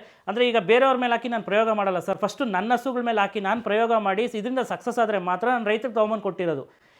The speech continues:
ಈಗ ನಾನು, ನೀವು ಸುಮಾರು ನಾನು ಐದಾರು ವರ್ಷದ ಹಿಂದೆನೇ ನಾನು ಹೈನುಗಾರಿಕೆ ಸಂಬಂಧಪಟ್ಟ ವಿಡಿಯೋ ಮಾಡ್ತಾ ಇದ್ದೀನಿ. ನಾನು ಮಾಡಂಗಿದ್ರೆ ಆವಾಗಲೇ ಮಾಡ್ಬೋದಾಯ್ತಲ್ಲ,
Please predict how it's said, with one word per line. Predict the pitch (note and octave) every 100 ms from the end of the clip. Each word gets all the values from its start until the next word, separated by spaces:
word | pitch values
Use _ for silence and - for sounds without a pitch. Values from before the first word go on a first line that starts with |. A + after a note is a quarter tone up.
| -
ಈಗ | F#3 A#3+
ನಾನು, | A#3+ A#3
ನೀವು | A#3 A#3
ಸುಮಾರು | B3 C4+ C4
ನಾನು | B3 A3+
ಐದಾರು | B3+ C4+ C4
ವರ್ಷದ | B3+ B3+
ಹಿಂದೆನೇ | B3 A#3+ B3+ B3+
ನಾನು | A#3+ A3+
ಹೈನುಗಾರಿಕೆ | G#3+ B3+ B3 A#3+
ಸಂಬಂಧಪಟ್ಟ | A#3 A3 A#3 A#3 A3
ವಿಡಿಯೋ | A3 G#3+ A#3+
ಮಾಡ್ತಾ | A3 G3+ G3+
ಇದ್ದೀನಿ. | F3+ D3+ C#3 _ _ _
ನಾನು | G3+ G#3
ಮಾಡಂಗಿದ್ರೆ | G#3+ C#4+ C#4 C#4 C4
ಆವಾಗಲೇ | G#3+ B3 C4 B3+
ಮಾಡ್ಬೋದಾಯ್ತಲ್ಲ, | A3+ G#3+ G#3 F#3+ G3